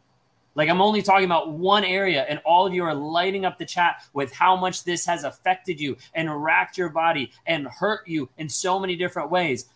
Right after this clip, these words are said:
How much longer do we want this to happen? How much longer will this continue to go? How much longer will you decide that this is okay?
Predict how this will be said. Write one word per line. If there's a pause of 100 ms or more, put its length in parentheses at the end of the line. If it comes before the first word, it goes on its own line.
(160)
How
much
longer
do
we
want
this
to
happen? (2250)
How
much
longer
will
this
continue
to
go? (100)
How
much
longer
will
you
decide
that
this
is
okay?